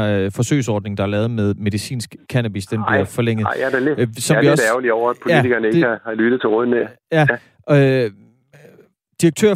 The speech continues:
Speaker 1: for, øh, for Skleroseforeningen, Claus Høm, han er tilfreds med, at den her ordning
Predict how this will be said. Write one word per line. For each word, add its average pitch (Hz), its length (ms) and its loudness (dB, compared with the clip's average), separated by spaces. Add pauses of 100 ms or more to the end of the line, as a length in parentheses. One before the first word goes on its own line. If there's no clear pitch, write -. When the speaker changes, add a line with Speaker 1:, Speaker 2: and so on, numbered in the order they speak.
Speaker 1:
for, 147 160 0 (100)
øh, 120 260 -2
for 135 80 -4
Skleroseforeningen, 127 1080 -4
Claus 117 320 -2
Høm, 160 260 -2
han 143 260 -4
er 127 320 -2
tilfreds - 540 -6
med, 143 140 -2
at 127 100 -6
den 131 120 -4
her 139 80 0
ordning 123 460 -4